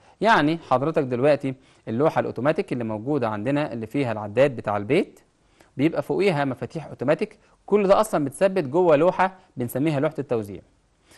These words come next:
لوحة التوزيع دي يا حضرات بتكون أصلًا معمولة من الصاج وبالتالي معدن، فسهل جدًا إن هي تعمل لي مشاكل أو تعمل لي مخاطر لو كان في تيار بالخطأ موجود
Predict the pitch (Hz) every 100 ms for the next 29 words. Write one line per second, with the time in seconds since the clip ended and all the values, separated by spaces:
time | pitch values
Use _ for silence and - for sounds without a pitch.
0 | _ - 311 320 226 156 156 196 185 185
1 | 139 151 196 139 - 185 - 190 170 123
2 | 117 165 175 175 - 185 117 110 110 107
3 | 147 170 202 131 123 131 _ _ _ -
4 | - 226 185 151 202 190 156 131 139 180
5 | 127 127 165 143 117 156 156 139 123 110
6 | 117 151 135 113 - 151 170 170 _ _
7 | - 110 160 156 151 160 135 - 117 131
8 | 131 120 - 143 135 117 110 131 135